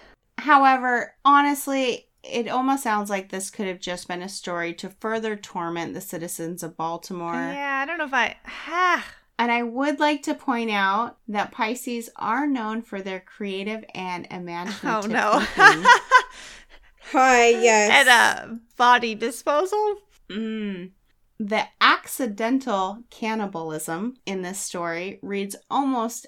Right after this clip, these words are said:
Speaker 2: like an urban legend.
Speaker 3: Oh, yeah.
Speaker 1: It does.
Speaker 2: If you are looking for a deep, deep rabbit hole,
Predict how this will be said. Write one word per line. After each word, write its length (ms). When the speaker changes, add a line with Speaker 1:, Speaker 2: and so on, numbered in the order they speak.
Speaker 2:
like 280
an 160
urban 400
legend. 540
Speaker 3:
Oh, 200
yeah. 300
Speaker 1:
It 100
does. 680
Speaker 2:
If 200
you 200
are 200
looking 500
for 260
a 260
deep, 360
deep 420
rabbit 440
hole, 400